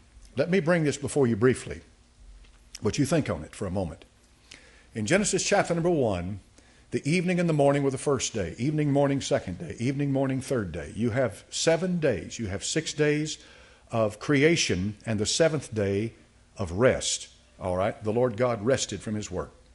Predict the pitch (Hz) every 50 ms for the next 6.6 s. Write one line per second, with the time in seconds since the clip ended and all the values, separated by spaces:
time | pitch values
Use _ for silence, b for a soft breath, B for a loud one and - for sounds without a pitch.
0 | b b b b b b b - - - - - - 175 202 196 190 180 139 104
1 | 98 101 98 - - - - - - - - 101 - - 113 110 - - 131 110
2 | - - - 85 - - - - - _ B B B B B B B - 104 117
3 | 170 180 151 127 127 139 143 143 B B B B B B - 123 135 131 - -
4 | 123 113 - - 127 123 - - 139 139 131 - - 131 131 139 135 - - -
5 | - - 127 120 104 - - 120 117 117 120 131 131 117 135 143 143 139 - 151
6 | 147 139 135 120 - - - 85 67 73 78